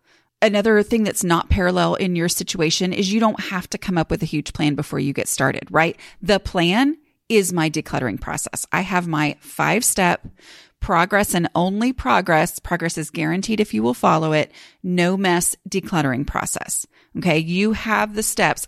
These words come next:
I have already set out the path for you. For her, once she set out the path, then she was able to go, "Okay, all right.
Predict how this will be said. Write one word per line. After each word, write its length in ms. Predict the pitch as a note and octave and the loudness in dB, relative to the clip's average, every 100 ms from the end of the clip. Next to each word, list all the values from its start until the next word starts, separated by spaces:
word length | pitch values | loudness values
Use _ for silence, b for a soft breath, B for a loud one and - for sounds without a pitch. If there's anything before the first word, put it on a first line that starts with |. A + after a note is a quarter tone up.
| - | -4
I 200 | G3+ B3 | -2 0
have 100 | A#3 | 0
already 180 | A3 | 0
set 220 | G3+ G#3 E3+ | 0 0 0
out 160 | E3 | -2
the 80 | E3+ | -2
path 280 | - C#3+ - | -2 -2 -4
for 120 | - | -8
you. 180 | - - - B B B B B B | -8 -10 -12 B B B B B B
For 260 | - B3 | 0 0
her, 480 | A3+ A3+ G#3 B3+ D4+ - | 2 4 4 4 2 -2
once 500 | F#3+ G3+ A#3+ D4+ - | -2 2 4 4 2
she 220 | - C#4 | 0 0
set 320 | - - G3 | 0 0 2
out 280 | G3+ G3+ - | 2 0 0
the 120 | F#3+ | 0
path, 720 | - - D#3 C#3+ C4+ - - - _ _ _ _ _ _ _ B B B B B | 0 0 0 2 2 0 -10 -18 _ _ _ _ _ _ _ B B B B B
then 840 | - E3 G#3+ G#3+ G#3+ A#3 C#4 C#4 _ _ _ _ _ _ _ _ _ | -12 2 4 6 4 4 4 2 _ _ _ _ _ _ _ _ _
she 240 | - - B3 | -2 0 4
was 140 | G#3+ | 2
able 260 | - F#3 F#3+ | 2 2 0
to 100 | G3+ | 2
go, 240 | F3+ E3+ D#3 - | 4 4 2 -6
"Okay, 400 | A3 - - - _ _ | -8 -8 -10 -18 _ _
all 100 | F#3+ | 0
right. 240 | E3+ - | 0 -2